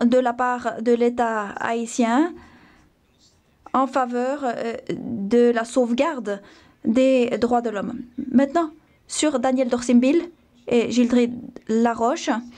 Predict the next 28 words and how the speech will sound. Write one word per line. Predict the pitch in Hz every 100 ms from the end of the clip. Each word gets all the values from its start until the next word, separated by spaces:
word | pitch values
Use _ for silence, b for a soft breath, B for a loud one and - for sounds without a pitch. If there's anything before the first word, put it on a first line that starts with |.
| B B
l'État | 254 294 311 285 -
nous | 240 247
dit | 240 233 302 370 - _ _ _ _ _ _ _ _ _ _ _ _ _ b b b b b b b -
que | 277 262 -
ces | 233 - - 247 240 233
morts | 233 254 311 269 B B - 240
n'ont | 247
rien | 262 269
à | 247
voir | 247 254 277
avec | 240 240
la, | 226
leur | 220 226
activité | 226 277 247 269
de | 233
défense | 233 240 254
des | 240
droits | 240 233
de | 220
l'homme, | 202 196 B B B 233
mais | 247 247 -
qu'il | 262 240
s'est | 247
agi | 240 240 294
d'un | 220 233 226 -
vol, | 208 226 233 214 190 B B B 226
euh, | 214 202 233
commun. | 247 226 202